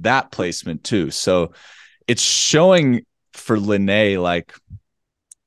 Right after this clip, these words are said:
a lot of these subjects in your life, like relationships, your ego, your sense of hope, your sense of optimism,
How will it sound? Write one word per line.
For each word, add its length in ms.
a 80
lot 400
of 80
these 420
subjects 840
in 80
your 140
life, 320
like 160
relationships, 800
your 140
ego, 640
your 120
sense 280
of 100
hope, 340
your 100
sense 280
of 160
optimism, 960